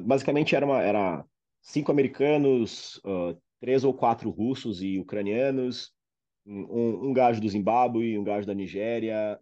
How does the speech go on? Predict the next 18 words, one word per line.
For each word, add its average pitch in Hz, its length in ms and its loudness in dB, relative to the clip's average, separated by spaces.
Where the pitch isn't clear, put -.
ah, 101 40 -18
um 95 340 -4
mexicano, 120 1040 0
que 123 80 -12
tinham 185 400 4
ou 151 440 4
não 139 340 4
experiência 117 420 -4
no 110 60 -10
futebol 104 180 -6
americano, 110 400 -4
e 117 40 -2
geralmente 120 460 -2
nesses 110 200 -4
países, 104 520 -2
ó, 87 140 -6
o 87 100 -2
México, 123 520 4